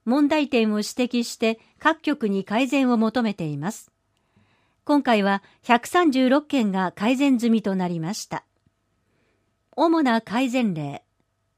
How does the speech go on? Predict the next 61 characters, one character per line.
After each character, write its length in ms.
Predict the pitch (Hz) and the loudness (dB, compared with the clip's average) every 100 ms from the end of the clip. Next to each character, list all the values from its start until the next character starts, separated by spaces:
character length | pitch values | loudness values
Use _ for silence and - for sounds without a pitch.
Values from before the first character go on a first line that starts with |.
| _ _ _ _ _ _ _ | _ _ _ _ _ _ _
変 260 | 269 269 | 2 2
電 160 | 262 254 | 2 0
所 160 | 254 | 0
の 120 | 226 226 | 0 0
受 180 | 190 233 | 0 0
変 240 | 302 294 | 0 2
電 180 | 311 294 | 0 0
設 300 | - 277 247 | 0 -2 -2
備 140 | 214 | -2
の 120 | 196 | -2
整 220 | 208 277 254 | -2 0 0
備 140 | 208 | 0
に 120 | 175 | -2
お 80 | 175 | -4
い 80 | 185 | -6
て、 280 | _ 165 - _ _ _ _ _ _ _ _ | _ -12 -12 _ _ _ _ _ _ _ _
設 320 | - 302 302 | -4 -2 0
備 160 | 262 233 | 0 0
が 300 | 196 190 - | 0 0 0
ア 80 | 277 | -2
ン 80 | 294 | 0
カ 180 | 302 | 0
ー 40 | 294 | 0
ボ 140 | 277 | 0
ル 120 | 262 | 0
ト 100 | 220 | -2
で 160 | 196 190 | -2 -2
適 220 | 214 208 | -2 -2
切 280 | - 285 285 | -2 -2 0
に 160 | 254 247 | 0 0
固 160 | 220 | -2
定 220 | 220 269 | 2 2
さ 140 | 254 233 | 2 0
れ 120 | 226 | 0
て 120 | 226 | -2
お 100 | 208 | -2
ら 140 | 185 160 | -2 -6
ず、 200 | 160 - _ _ _ _ _ | -12 -18 _ _ _ _ _
地 160 | 190 220 | -6 -2
震 260 | 294 294 | 2 2
発 240 | 254 285 - | 2 -2 0
生 200 | 277 247 | 0 0
時 160 | 208 | 0
に 240 | 196 196 - _ _ - | -2 -2 -6 _ _ -6
移 180 | 202 220 | -2 2
動 340 | 262 269 247 | 2 2 0
ま 180 | 190 202 | -2 -4
た 160 | 311 277 | 0 0
は 240 | 185 175 | 0 -2
転 180 | - 247 | -2 -2
倒 220 | 302 320 | 0 -2
す 140 | 294 285 | -2 0
る 160 | 262 | 0
恐 240 | 226 214 294 | 0 -2 -2
れ 140 | 294 | 0
が 120 | 220 | 0
あ 60 | 156 | -4
り 140 | 170 | -6
ま 120 | 165 196 | -6 -8
し 120 | - | -8
た。 180 | 160 | -12